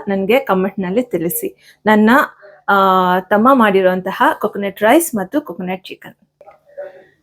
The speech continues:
ಸ್ನೇಹಿತರೆ, ರುಚಿ ರುಚಿಯಾದಂತಹ ಸಾಂಪ್ರದಾಯಿಕ ಶೈಲಿಯ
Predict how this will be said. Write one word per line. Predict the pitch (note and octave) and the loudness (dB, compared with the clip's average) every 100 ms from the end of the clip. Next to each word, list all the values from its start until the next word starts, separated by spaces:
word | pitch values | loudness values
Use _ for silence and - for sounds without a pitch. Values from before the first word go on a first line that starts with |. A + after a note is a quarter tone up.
| - | -4
ಸ್ನೇಹಿತರೆ, | B3+ C4+ C#4+ C#4 B3+ E4+ - - - | 2 2 2 -2 2 0 -2 -12 0
ರುಚಿ | B3 C4+ - | 2 2 2
ರುಚಿಯಾದಂತಹ | E4 E4+ D4+ B3+ G#3+ G3 G3 G#3+ A#3+ | 4 4 2 2 2 2 -2 -2 -2
ಸಾಂಪ್ರದಾಯಿಕ | B3 A3+ A3 B3+ D4 A#3+ A3 G3+ G#3 | -2 2 2 2 2 2 0 0 -4
ಶೈಲಿಯ | G3 G3+ F#3+ F#3+ A3 | -6 -4 -4 0 0